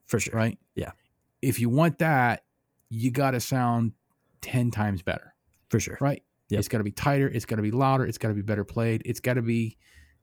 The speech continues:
Speaker 2: like, like I said, riffs and fucking watertight playing.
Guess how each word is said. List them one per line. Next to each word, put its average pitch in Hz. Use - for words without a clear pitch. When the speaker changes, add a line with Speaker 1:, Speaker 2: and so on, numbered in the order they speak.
Speaker 2:
like, 113
like 107
I 107
said, 123
riffs 110
and 117
fucking 107
watertight 98
playing. -